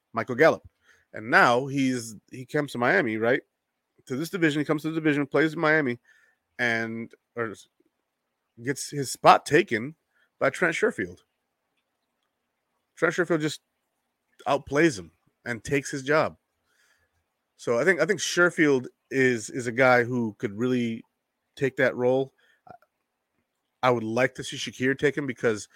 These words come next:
we drafted Khalil Shakir, and I, I really like his promise. But honestly, I don't really care who takes the slot job as long as they're good at it.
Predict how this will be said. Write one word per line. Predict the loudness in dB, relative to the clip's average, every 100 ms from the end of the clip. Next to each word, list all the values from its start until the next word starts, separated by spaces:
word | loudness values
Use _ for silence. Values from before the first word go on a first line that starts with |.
| -20 -14
we | -10
drafted | -4 -4 -4 -10
Khalil | -6 -6
Shakir, | -6 -2 -2
and | -2
I, | -10 -12
I | -8
really | -8 -8
like | -6 -8 -10 -20 _ -18
his | -18 -12
promise. | -6 -4 -6 -10 -20 _ _ _ _ _ _
But | 0 0 _ _ _ _ -2
honestly, | 2 4 2 -2
I | -2
don't | -2
really | -2 -4
care | -4 0 0 0 -8 _ _ _ _
who | -10 -6 -2
takes | -2 -2 -6
the | -10
slot | -8 0 0 0
job | -6 -6 -8 -12 -18 -10
as | 0
long | 2 2
as | 2
they're | -2
good | 0 6 6
at | 6
it. | 0